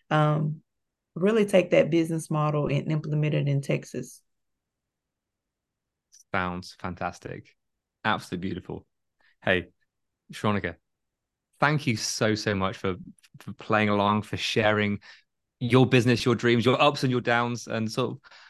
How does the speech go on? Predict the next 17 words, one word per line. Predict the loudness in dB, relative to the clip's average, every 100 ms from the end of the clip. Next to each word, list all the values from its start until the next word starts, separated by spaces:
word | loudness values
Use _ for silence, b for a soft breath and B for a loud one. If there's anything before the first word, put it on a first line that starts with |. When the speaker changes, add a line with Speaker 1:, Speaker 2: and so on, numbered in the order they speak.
| B _ _ _ 0
Speaker 2:
going | 2 2
through | 2 -2
what's, | -2 -4
what's | -10
happening | -10 -4 -4
right | -2
now | -4 -6 -8 -4
as | -2 2
you, | 0 2
as | 2
you | 2
scale, | 0 2 4 4
as | 2 0
you | -4
grow. | -4 -4 -2 -2
It's, | -4 -10 -10
it's | -12